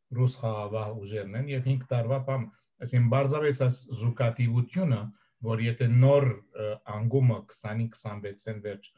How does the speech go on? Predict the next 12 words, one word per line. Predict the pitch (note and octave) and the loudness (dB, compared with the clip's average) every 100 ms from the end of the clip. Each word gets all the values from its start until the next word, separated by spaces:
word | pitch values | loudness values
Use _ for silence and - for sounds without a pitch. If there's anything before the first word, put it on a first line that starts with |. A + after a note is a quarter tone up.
| _ _ - | _ _ -8
պիտի | A2+ | -6
սկսի | A2 - B2 B2 A2 | -6 -8 -8 -4 -4
զորավոր | G2+ G#2 G#2 A2 C3 A#2 | -6 -10 -6 0 0 0
գերբով | G#2 F#2+ G#2 G2 | -4 -8 -8 -8
և | F#2+ F2+ _ _ _ _ | -10 -14 _ _ _ _
Ադրբեջանը | A2 G#2 G#2+ G#2+ G#2+ B2 B2 A#2 | -10 -8 -8 -6 -4 2 2 2
այնքան | A2+ A2+ B2 B2+ | -2 -2 2 2
կարևորություն | A2+ G#2+ G#2 G#2+ G#2 - A2+ - _ _ | 2 0 -4 -6 -8 -6 -6 -6 _ _
պիտի | - G#2+ G#2 | -12 -10 -10
չունենա, | - C#3+ C3+ A2 | -8 -2 0 0
ինչպես | F#2+ F#2+ - - | -2 -12 -16 -14
ավակային, | G#2 F#2 F#2+ G#2+ C3+ | -12 -14 -12 -6 -6